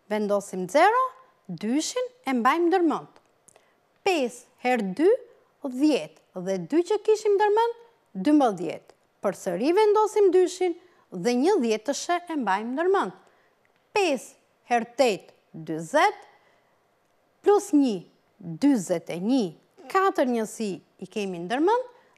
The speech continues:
dhe pesë herë tre, pesëmbëdhjetë, plus katër, nëntëmbëdhjetë. Në këtë mënyrë, dhe nëse ju do t'i vendosni në kolon, do të merrshim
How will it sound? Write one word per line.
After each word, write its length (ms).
dhe 100
pesë 600
herë 200
tre, 200
pesëmbëdhjetë, 920
plus 260
katër, 500
nëntëmbëdhjetë. 840
Në 120
këtë 220
mënyrë, 480
dhe 260
nëse 400
ju 180
do 160
t'i 160
vendosni 640
në 180
kolon, 420
do 200
të 120
merrshim 420